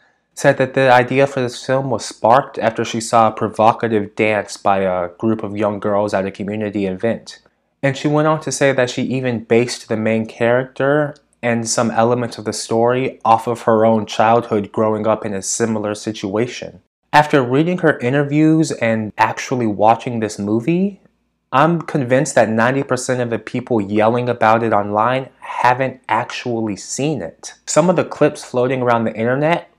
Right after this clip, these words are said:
while not a good look for this film,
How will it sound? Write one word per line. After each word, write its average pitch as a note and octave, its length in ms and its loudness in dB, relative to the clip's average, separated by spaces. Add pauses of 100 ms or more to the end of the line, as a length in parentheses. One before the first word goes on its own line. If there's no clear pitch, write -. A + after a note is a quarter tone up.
(120)
while G#2+ 500 4
not G2 560 -2
a A#2 60 0
good G#2+ 240 -2
look G#2 240 -2
for - 140 -6
this C3+ 180 -4
film, E3+ 480 0